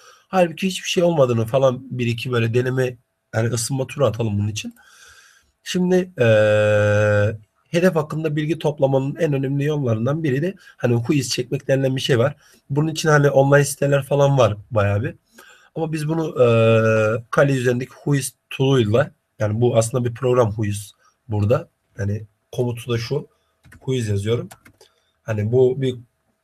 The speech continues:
aslında burada kullandığım şu komutun bir program olduğunu bilelim. Ee, bununla istediğimiz, e, bir, e, web server olsun veya bir domain hakkında yani, e, gerekli bilgileri elde edebiliriz.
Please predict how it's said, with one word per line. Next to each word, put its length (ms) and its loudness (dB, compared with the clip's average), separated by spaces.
aslında 360 -2
burada 440 -2
kullandığım 420 -2
şu 160 -14
komutun 400 -4
bir 60 -6
program 380 -2
olduğunu 280 2
bilelim. 360 -2
Ee, 480 6
bununla 320 2
istediğimiz, 600 -2
e, 380 8
bir, 400 0
e, 460 4
web 160 2
server 420 2
olsun 340 -2
veya 260 4
bir 100 -4
domain 320 4
hakkında 580 -4
yani, 220 -2
e, 280 4
gerekli 400 -4
bilgileri 340 -2
elde 260 4
edebiliriz. 480 -4